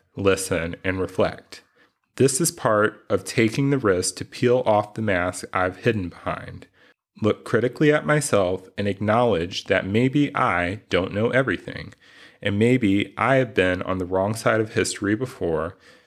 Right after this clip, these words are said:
Maybe I have been ignorant of my privilege and of the full spectrum of racism that very much exists in our society.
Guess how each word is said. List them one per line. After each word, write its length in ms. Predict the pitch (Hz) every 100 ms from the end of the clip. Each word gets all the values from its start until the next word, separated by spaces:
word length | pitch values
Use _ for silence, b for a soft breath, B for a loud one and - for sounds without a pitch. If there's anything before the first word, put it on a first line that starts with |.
| _
Maybe 440 | 98 98 101 110 -
I 200 | 98 113
have 180 | 110
been 420 | - 92 92 98 -
ignorant 560 | 98 92 87 92 104 -
of 140 | 98
my 160 | 95 92
privilege 840 | - 95 80 85 85 98 104 - -
and 320 | 92 98 107
of 240 | - 92
the 80 | 95
full 220 | - 90
spectrum 540 | 90 - 101 - 104 104
of 120 | 117
racism 840 | 95 90 - 95 85 85 85 95 b b b b b -
that 400 | 98 92 - -
very 300 | 98 92 110
much 260 | 110 101 120
exists 460 | 101 95 85 -
in 80 | 90
our 140 | 87
society. 840 | 87 95 - 120 113 80 - 78